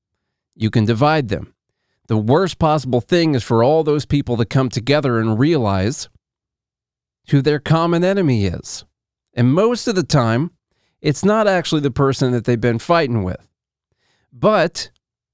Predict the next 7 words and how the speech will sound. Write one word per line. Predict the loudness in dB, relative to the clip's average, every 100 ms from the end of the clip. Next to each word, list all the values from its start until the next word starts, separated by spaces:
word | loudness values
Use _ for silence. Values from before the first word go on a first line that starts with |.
| _ _ _ _ _ _ _ _ _ -4
it's | -4 -2
best | 0 2 0 -4
for | -4 -4
the | -2
people | -2 0 0
in |
power | 2 2 4 2 -2